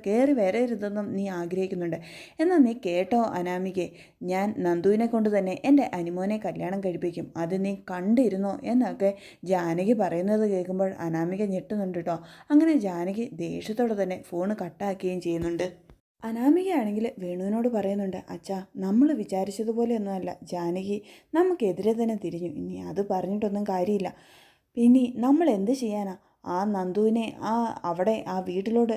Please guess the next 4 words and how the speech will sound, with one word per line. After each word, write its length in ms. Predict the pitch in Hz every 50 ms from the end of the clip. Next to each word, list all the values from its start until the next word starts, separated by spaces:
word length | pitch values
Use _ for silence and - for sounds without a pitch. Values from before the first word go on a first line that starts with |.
| - -
കയറ്റിക്കൊണ്ടുവരും, 760 | - - 175 175 175 - 202 214 214 214 202 190 185 185 180 175
അനിയുടെ 400 | - 165 165 165 175 180 196 214
ഭാര്യയായിട്ട് 640 | 208 180 180 165 170 180 202 233 233 220 202 196 190 190
കൊണ്ടുവരും 460 | - 175 170 185 208 220 214 220 214